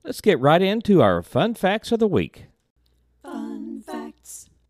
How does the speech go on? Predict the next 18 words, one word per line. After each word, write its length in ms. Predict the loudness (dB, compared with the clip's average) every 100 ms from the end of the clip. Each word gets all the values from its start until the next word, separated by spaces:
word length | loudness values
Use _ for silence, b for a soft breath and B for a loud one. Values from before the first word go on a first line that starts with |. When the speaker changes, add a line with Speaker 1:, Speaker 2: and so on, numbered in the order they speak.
| _ _ 2
Speaker 1:
This 200 | 2 4
week's 240 | 0 0
fun 300 | 0 2 2
facts 400 | 0 0 0 0
are 80 | -2
all 180 | 0 -2
about 240 | -2 0
a 60 | -2
holiday 580 | -4 -4 -2 0 2 2
tradition 520 | 0 0 0 -2 -6
that 160 | -6 -4
people 280 | -4 -2
seem 260 | -2 -4 -4
to 60 | -4
either 320 | -2 0 0
love 440 | 2 4 4 2
or 160 | 0 0
hate. 420 | 2 2 2